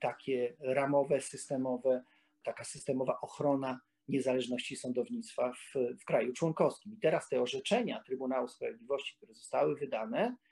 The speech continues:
one poszerzają to prawo europejskie i, y, jak powiedziałem, nie tylko, y, mają znaczenie dla Polski, ale mają znaczenie dla całej Unii Europejskiej. Więc jeżeli ktokolwiek będzie próbował dokonać zamachu na niezależność sądownictwa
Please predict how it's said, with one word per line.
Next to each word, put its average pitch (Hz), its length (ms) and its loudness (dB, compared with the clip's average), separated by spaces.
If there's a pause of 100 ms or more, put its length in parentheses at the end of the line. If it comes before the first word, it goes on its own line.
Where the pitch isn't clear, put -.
(260)
one 190 340 4 (320)
poszerzają 156 960 2 (160)
to 127 140 -8
prawo 135 460 -2
europejskie 117 840 -4 (120)
i, 202 340 -2 (120)
y, 139 500 -2
jak 147 360 -4
powiedziałem, 139 400 0
nie 147 120 2
tylko, 147 520 0 (540)
y, 120 220 -4
mają 131 240 2
znaczenie 123 440 -2
dla 120 160 0
Polski, 131 400 -2
ale 135 120 2
mają 139 240 0
znaczenie 131 380 -6
dla 131 160 -2
całej 143 400 4
Unii 127 220 2
Europejskiej. 120 540 -4
Więc - 160 -18
jeżeli 143 400 0 (840)
ktokolwiek 143 580 2
będzie 127 280 2
próbował 131 420 2
dokonać 123 400 -4
zamachu 135 340 -2
na 123 120 -2
niezależność 123 560 -2
sądownictwa 123 720 -2